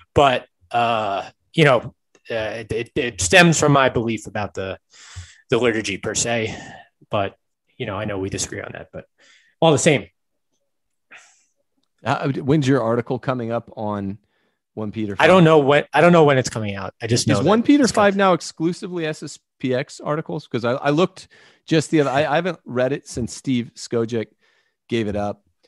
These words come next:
Speaker 2: or really much even before he did. I, I read a lot for five years, from twenty fourteen to twenty nineteen. But I looked at it the other day, and it was like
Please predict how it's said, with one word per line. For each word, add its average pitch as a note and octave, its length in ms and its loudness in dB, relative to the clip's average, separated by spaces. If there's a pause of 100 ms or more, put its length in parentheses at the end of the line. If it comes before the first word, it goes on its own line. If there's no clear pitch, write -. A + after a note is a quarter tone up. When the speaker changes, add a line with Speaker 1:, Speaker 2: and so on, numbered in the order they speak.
(220)
Speaker 2:
or A#2+ 100 -2
really D3 220 2
much A#2+ 280 2
even G#2 160 0
before G2+ 340 -4
he G2 140 -4
did. E2+ 220 -10
I, F2+ 80 -8
I F#2 180 -10
read G2 180 -6
a E2+ 60 -12
lot E2 420 -10
for D#2 280 -16
five F2+ 400 -8
years, F2 340 -14
from G2 100 -14
twenty F#2+ 320 -12
fourteen G#2 480 -12
to F#2+ 60 -14
twenty F#2+ 260 -12
nineteen. F#2 360 -10
But G2+ 100 -6
I G#2+ 60 -4
looked B2 220 -2
at F3 120 0
it G#2+ 60 -6
the A#2+ 120 -6
other A#2 140 -8
day, C3 220 -8
and C3+ 80 -8
it B2 40 -10
was G#2 140 -14
like A2 220 -10